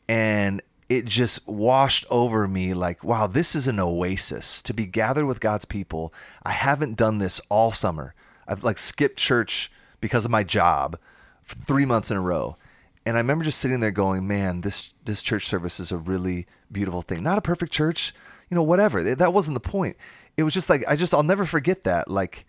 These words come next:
feeling like, man, I was so thirsty, and I didn't even know how thirsty I was until I started to drink. And that moment and that summer really marked me, um,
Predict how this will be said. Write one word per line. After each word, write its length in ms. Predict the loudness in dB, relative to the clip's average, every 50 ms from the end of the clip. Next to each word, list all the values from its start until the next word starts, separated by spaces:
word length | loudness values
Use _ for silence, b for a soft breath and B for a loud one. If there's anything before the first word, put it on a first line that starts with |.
| b b b b b b
feeling 380 | b -4 0 0 2 2 2 2
like, 240 | 2 2 0 0 0
man, 160 | 0 0 2 4
I 100 | 4 4
was 100 | 4 2
so 300 | 2 2 4 2 2 0
thirsty, 580 | -4 -8 0 0 2 2 2 0 -2 0 0
and 80 | 0 0
I 60 | 0
didn't 140 | 0 0 -2
even 220 | -2 -2 -2 0
know 240 | 0 2 2 2 2
how 160 | 2 0 -2
thirsty 320 | 0 0 -2 -2 0 -2 -2
I 40 |
was 200 | 0 0 -2 -2
until 220 | -4 -6 -4 -2 -2
I 60 | -2
started 340 | 0 0 -2 0 0 -2 -4
to 80 | -8 -10
drink. 560 | -8 -6 -6 -4 -4 -6 -6 -10 -14 -20 _ b b b b b b b b b b -6
And 140 | -2 0 2
that 100 | 2 2
moment 400 | 2 2 2 2 2 0 -2 _ -4
and 120 | -2 0
that 140 | 0 0 0
summer 320 | 0 0 2 2 2 2
really 300 | 2 2 0 0 2 0
marked 500 | 0 0 2 4 4 4 4 2 -2 -10
me, 320 | -8 -8 -8 -8 -10 -12 -14 b b b b b b b b b -6
um, 540 | -4 -2 -2 -2 -2 -4 -4 -8 -10 -12